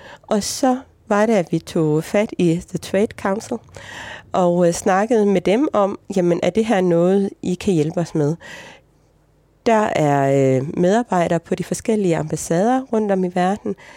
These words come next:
der sidder med det her og hjælper danske virksomheder til at finde nogle, øh, mulige kunder i de enkelte lande.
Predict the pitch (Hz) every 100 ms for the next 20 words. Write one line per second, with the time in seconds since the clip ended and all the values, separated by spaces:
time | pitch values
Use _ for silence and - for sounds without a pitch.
0 | - - 202 - 269 208 196 220 247 220
1 | 196 202 220 254 196 196 214 - 214 214
2 | - 220 - 180 185 190 - - - 262
3 | 208 175 175 214 226 247 202 175 165 165
4 | 185 208 247 262 196 170 - 208 202 240
5 | 247 - - - - 190 185 185 190 226
6 | 220 190 175 170 175 190 220